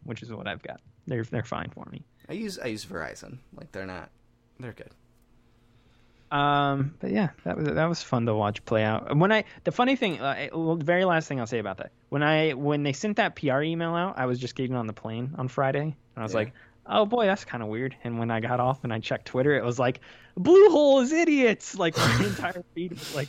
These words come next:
Speaker 1: "Bluehole, you morons! Why did you do that?"
Speaker 2: Yeah.
Speaker 1: And I was like, "Oh,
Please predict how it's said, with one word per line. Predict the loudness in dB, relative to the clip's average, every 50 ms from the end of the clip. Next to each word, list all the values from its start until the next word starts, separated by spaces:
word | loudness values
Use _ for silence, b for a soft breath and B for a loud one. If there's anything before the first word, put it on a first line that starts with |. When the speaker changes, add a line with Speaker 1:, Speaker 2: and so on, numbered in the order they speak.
| -8 -14 -10 -4
Speaker 1:
"Bluehole, | 2 4 4 4 4 2 0 0 0 -2 -4
you | -6 -10 -10 -10 -12 -12
morons! | -12 -8 -6 -4 -2 -2 -2 -2 -2 -4 -4 -4 -4 -6 -6 -8
Why | -6 -6 -6 -6 -6
did | -8 -8
you | -10 -8
do | -6 -6 -6 -6
that?" | -4 -2 -2 -2 -2 -2 -6 B B B B
Speaker 2:
Yeah. | -6 -4 -4
Speaker 1:
And | -4 -6 -8
I | -10
was | -8 -8
like, | -8 -8 -8
"Oh, | -4 -2 -2 0 0